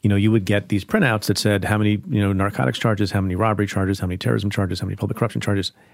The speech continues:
And I couldn't tell you as I sit here, or I, and I couldn't tell you during the years I was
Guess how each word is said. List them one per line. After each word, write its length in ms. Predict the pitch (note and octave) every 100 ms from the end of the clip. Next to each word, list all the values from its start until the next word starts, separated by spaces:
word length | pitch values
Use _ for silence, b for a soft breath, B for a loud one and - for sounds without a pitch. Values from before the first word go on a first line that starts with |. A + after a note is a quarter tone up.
| b -
And 240 | A2+ G#2 b b _
I 140 | - C#3
couldn't 300 | - E3 C#3+
tell 220 | - C3+
you 200 | A2 G2
as 100 | F#2+
I 60 | F#2
sit 200 | F2+ G2+
here, 300 | - G#2 A#2+ _ _
or 100 | A2+
I, 40 | A2
and 80 | A#2
I 60 |
couldn't 160 | A#2 C#3+
tell 120 | A#2
you 60 | G#2+
during 300 | G#2+ G2+ G2+
the 60 |
years 180 | G2+ G2+
I 40 | G2+
was 240 | G2+ F2+